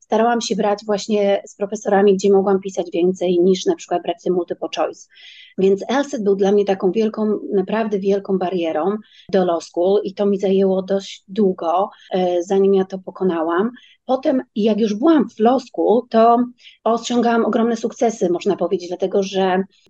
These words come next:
że na przykład dostawałam bardzo dobre oceny z testów, dostawałam bardzo dobre oceny z tych esejów. E, o, byłam na review board, pisałam, byłam editorem in chief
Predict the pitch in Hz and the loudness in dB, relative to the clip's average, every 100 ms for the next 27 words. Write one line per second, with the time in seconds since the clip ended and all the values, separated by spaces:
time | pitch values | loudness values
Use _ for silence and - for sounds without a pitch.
0 | - 202 214 202 196 190 196 196 196 196 | -6 0 0 -2 -4 -4 -2 0 2 0
1 | 202 202 196 202 208 190 175 180 180 - | -2 -4 -2 -4 -4 -2 0 0 -2 -10
2 | - 202 190 - 180 175 196 - 196 190 | -4 -2 -2 -4 -6 -6 -8 -2 2 4
3 | 185 208 202 202 196 202 196 185 185 - | 2 0 0 2 -2 0 2 2 -2 -14
4 | - 202 208 208 226 190 175 175 _ - | -4 -2 -2 0 2 4 2 0 _ -20
5 | - - - 196 180 - - - - 214 | -20 -8 2 2 2 -2 -18 -12 -2 2
6 | 196 190 208 190 208 196 190 185 185 190 | 2 0 -4 0 2 4 4 2 0 -2
7 | 208 214 202 262 214 214 185 190 - 208 | -4 -4 -2 -4 -2 -2 -2 -4 -12 -6
8 | - 196 185 196 190 180 190 202 196 196 | 0 2 2 4 2 0 -2 0 0 2
9 | 190 190 202 185 | -2 -2 -4 -4